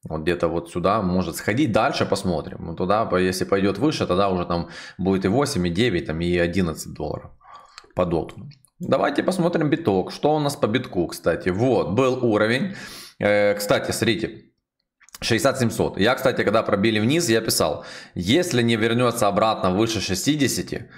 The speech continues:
есть шансы снижения в зону пятьдесят, там, два, пятьдесят тысяч, возможно, даже сорок восемь.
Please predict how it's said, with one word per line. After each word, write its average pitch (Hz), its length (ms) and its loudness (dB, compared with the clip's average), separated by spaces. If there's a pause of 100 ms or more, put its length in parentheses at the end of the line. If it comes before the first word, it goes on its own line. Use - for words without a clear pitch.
(200)
есть 110 680 -2
шансы 123 600 0
снижения 104 720 2
в 85 60 -4
зону 110 460 0
пятьдесят, 95 560 0
там, 80 300 -4
два, 135 320 2
пятьдесят 127 560 -2
тысяч, - 400 -6
возможно, 120 320 0
даже 107 160 0
сорок 92 260 0
восемь. - 300 -8